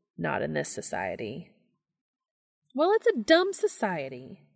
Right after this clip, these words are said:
It was a long time ago. Mary sighs. Okay, well, who was the older twin? Ah, you see, that was the problem.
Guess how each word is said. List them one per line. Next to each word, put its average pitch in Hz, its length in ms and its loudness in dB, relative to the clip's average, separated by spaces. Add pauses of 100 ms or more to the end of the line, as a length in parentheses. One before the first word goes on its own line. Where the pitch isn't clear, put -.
(800)
It 151 40 -4
was 175 100 -6
a 151 60 -4
long 123 320 -6
time - 280 -8
ago. - 440 -12 (1000)
Mary 196 300 6
sighs. 170 640 -2 (1700)
Okay, 330 460 4 (260)
well, 254 220 2
who 285 160 6
was 311 100 4
the 339 140 6
older 330 240 6
twin? 190 500 0 (1500)
Ah, 127 360 2
you 175 180 -2
see, 180 300 2
that 175 520 4
was 165 140 -2
the - 100 -4
problem. 135 720 -4